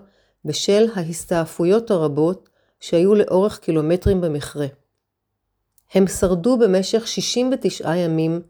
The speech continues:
בתנאי רעב, חושך, לחות גבוהה, חום ומעט חמצן. סיפור הצלתם הוא סיפור של כוח האמונה והערבות ההדדית שהייתה ביניהם.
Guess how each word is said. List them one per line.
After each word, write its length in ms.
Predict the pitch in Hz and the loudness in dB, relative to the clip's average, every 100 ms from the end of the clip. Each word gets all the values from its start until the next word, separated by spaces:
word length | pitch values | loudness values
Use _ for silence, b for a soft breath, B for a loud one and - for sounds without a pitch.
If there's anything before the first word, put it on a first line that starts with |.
| _ _ _ _ | _ _ _ _
בתנאי 400 | 165 165 170 202 | -6 0 2 4
רעב, 540 | 175 165 151 170 170 175 _ _ _ _ _ | 4 2 2 -2 -2 -8 _ _ _ _ _
חושך, 760 | - - 196 - 190 185 - - _ _ _ 160 | -16 -2 -2 2 0 0 -6 -20 _ _ _ -6
לחות 360 | 160 - 247 | -4 2 2
גבוהה, 440 | 190 170 160 156 160 - _ _ _ _ _ | 2 -2 0 0 -2 -8 _ _ _ _ _
חום 560 | - - 220 226 247 247 _ _ - | -12 0 4 4 2 -4 _ _ -6
ומעט 440 | 156 147 - 165 | -2 -2 0 0
חמצן. 580 | - 156 143 - 139 131 127 _ _ _ _ _ _ _ _ _ _ _ - | 0 -2 -6 -6 -6 -6 -10 _ _ _ _ _ _ _ _ _ _ _ -6
סיפור 440 | - 196 269 285 | -2 0 2 2
הצלתם 720 | 277 175 156 156 202 208 220 | 0 0 0 -2 -2 0 0
הוא 80 | 196 | -2
סיפור 440 | 170 185 - 226 233 | -4 -6 0 0 2
של 160 | 190 | -2
כוח 420 | - - 220 220 | -4 0 0 2
האמונה 460 | 175 160 156 170 214 185 | -2 -2 0 0 0 2
והערבות 460 | 160 156 190 233 | 0 2 0 0
ההדדית 540 | 214 156 147 151 226 226 | -2 0 0 0 -2 -2
שהייתה 400 | 151 139 - 135 | -4 -4 -4 -6
ביניהם. 480 | 139 135 135 131 | -6 -6 -6 -8